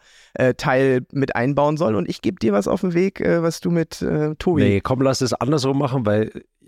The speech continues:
Speaker 2: Tobi, ich kenn den Tobi ja wirklich sehr, sehr gut. Und warum wir die zwei anrufen, ist ja der Grund, weil wir zum einen natürlich der Tobi mit Osnabrück in die zweite Liga aufgestiegen ist, an einem unfassbar letzten Spieltag.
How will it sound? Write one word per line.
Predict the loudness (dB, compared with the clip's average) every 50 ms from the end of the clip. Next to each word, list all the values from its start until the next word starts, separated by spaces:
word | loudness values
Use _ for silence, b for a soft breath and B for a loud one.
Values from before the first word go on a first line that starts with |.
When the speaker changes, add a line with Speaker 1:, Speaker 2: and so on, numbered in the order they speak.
| _ _ -20 _ _
Speaker 2:
Tobi, | 0 0 2 2 2 2 2 2
ich | -2 -4 -2
kenn | 0 0 2 2
den | 2 2
Tobi | 2 0 0 2 2 2
ja | 2 2
wirklich | 0 0 -2 -2 -2 0 0
sehr, | 0 0 0 2
sehr | 0 0
gut. | 0 0 0 0 -2 -2
Und | -2 0 0 0 -2 -6 -12 -14 -12 -12 -14 -14 _ _ _ _ _ _ -20 -20 _ _ _ _
warum | 0 0 2 2 2 2 4
wir | 2 2
die | 2 0 -2
zwei | -2 0 0 0 0
anrufen, | 0 0 -2 0 2 0 0 0 0 -2 -2 -2
ist | -2 -4 -2 -2
ja | 0
der | 2 0 0
Grund, | 0 0 0 0 0 0 0
weil | 0 2 2 2 2 0 -2 -4
wir | -2 0 0 0
zum | 0 0 -2 0
einen | 0 0 0 0 0 0 0 -2 -4 -6 _ _ _ _ _ _ _ _
natürlich | -2 -2 -2 2 0 2 2 2 2 0 -2 -4 -6 -6 -6 -6 -10 _ -2
der | -2 0
Tobi | 2 0 2 2 4 4 4 2 2 0 -4 _ _ _ _ _ _ _ _ _
mit | _ -2 0 2
Osnabrück | 2 0 0 0 -2 0 2 0 0 2
in | 0 0
die | 0 0
zweite | 0 0 0 0 2
Liga | 0 2 2 2
aufgestiegen | 0 0 -2 -2 -2 -4 -2 0 -2 0 0
ist, | -2 -2 -4 -10 -12 _ -4
an | -4 -2 0
einem | -2 0 0 0 0 -2 -4 -2
unfassbar | 0 2 2 2 0 -2 -2 0 0 0 0 -2 -2 0 0 0 0 -2 -4 _
letzten | -2 0 0 2 0 -2 -6 -2 -2 -2 -2 -2 -6 -8
Spieltag. | -10 -10 -4 0 2 0 2 0 0 -2 -2 -2 -4 -6